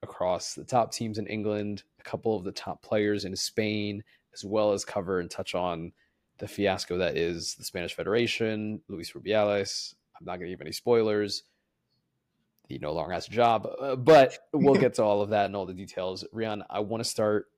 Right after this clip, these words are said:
Speaker 1: in England. Um, while we're on an international break, let's talk about two teams that I think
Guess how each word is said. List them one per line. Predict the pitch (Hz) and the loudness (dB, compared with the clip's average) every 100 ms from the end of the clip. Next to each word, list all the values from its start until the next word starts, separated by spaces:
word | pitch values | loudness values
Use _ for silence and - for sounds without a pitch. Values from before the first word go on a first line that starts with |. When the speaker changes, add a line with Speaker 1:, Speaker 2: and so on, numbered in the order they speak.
| _ _ _ _ _ _ _ - | _ _ _ _ _ _ _ 2
Speaker 1:
in | 143 127 | 4 4
England. | 113 104 104 98 95 - _ _ _ - | 0 -2 -2 -2 -6 -12 _ _ _ -2
Um, | 107 95 90 170 - - | 0 0 -4 -8 -16 0
while | 123 147 | 2 4
we're | 131 | 2
on | 120 | 0
an | 107 | -4
international | 110 104 101 90 80 87 | -6 -4 -4 -6 -10 -12
break, | - 92 90 - - _ _ _ _ _ _ _ | -4 -4 -4 -8 -18 _ _ _ _ _ _ _
let's | - - | -8 0
talk | 247 247 | 2 4
about | 175 127 | 0 0
two | 131 | -2
teams | - 127 123 113 104 | -2 -2 -2 -4 -4
that | 107 104 101 - _ _ _ _ _ _ - - - - _ | -2 -2 -4 -6 _ _ _ _ _ _ -20 -18 -20 -20 _
I | 135 | 0
think | 156 131 - | 2 2 -2